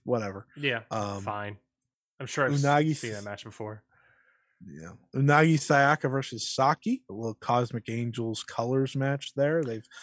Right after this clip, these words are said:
Speaker 1: they've shown some, uh, they've shown some feistiness towards one another despite being in the same group now.
Speaker 2: Mm-hmm. I've,
Speaker 1: Um,
Speaker 2: I've
Speaker 1: we
Speaker 2: not
Speaker 1: don't,
Speaker 2: s-, I've not yet seen
Speaker 1: we
Speaker 2: the
Speaker 1: don't
Speaker 2: ca-
Speaker 1: talk,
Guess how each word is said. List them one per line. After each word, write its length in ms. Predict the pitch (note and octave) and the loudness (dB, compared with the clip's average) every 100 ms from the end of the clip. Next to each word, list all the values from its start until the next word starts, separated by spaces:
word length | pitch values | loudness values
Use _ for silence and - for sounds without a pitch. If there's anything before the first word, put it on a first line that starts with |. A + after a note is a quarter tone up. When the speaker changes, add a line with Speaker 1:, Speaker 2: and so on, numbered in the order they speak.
| - - | -20 -8
Speaker 1:
they've 140 | A2+ | -6
shown 320 | - A#2+ A2+ A2+ | -4 -2 -2 -4
some, 400 | - A#2 A2+ A2 | -4 -4 -2 -2
uh, 340 | G#2 G#2 G#2 A2+ _ _ _ _ _ _ | -4 -6 -8 -12 _ _ _ _ _ _
they've 160 | E3 D#3 | 6 8
shown 280 | F3 D#3+ | 8 8
some 200 | D3 C#3+ | 6 0
feistiness 680 | C3 C#3 C3 A#2 - B2 A#2+ | 2 4 4 2 -4 -4 -6
towards 240 | - A#2+ A2+ | -4 -4 -2
one 140 | A#2 | -4
another 260 | A2+ A2 A2+ | -4 -2 -4
despite 440 | G#2+ - A2 G#2+ | -4 -8 -6 -6
being 200 | G#2+ G#2 | -6 -8
in 80 | G#2 | -8
the 60 | G2 | -8
same 320 | - G#2 G2+ | -8 -8 -8
group 260 | G2+ G2 - | -8 -10 -10
now. 220 | G#2+ - A#2 A#2+ | -14 -14 -14 -14
Speaker 2:
Mm-hmm. 200 | G#2+ A2 - _ C#3 | -16 -16 -20 _ 0
I've, 140 | C3 | 0
Speaker 1:
Um, 200 | G2+ G2 | 0 0
Speaker 2:
I've 180 | C#3 D3 | 4 4
Speaker 1:
we 40 | C3+ | 4
Speaker 2:
not 100 | C#3 | 2
Speaker 1:
don't, 80 | A2 | 2
Speaker 2:
s-, 260 | - C#3 D3 | -2 -10 -6
I've 160 | C#3 C3 | -2 0
not 240 | C3+ C#3+ | 0 0
yet 200 | C#3 C3+ | -2 -6
seen 180 | - C3 | -6 4
Speaker 1:
we 60 | C#3 | 6
Speaker 2:
the 60 | E3 | 8
Speaker 1:
don't 120 | D3+ | 6
Speaker 2:
ca- 240 | D#3+ C3+ | 6 6
Speaker 1:
talk, 60 | B2+ | 4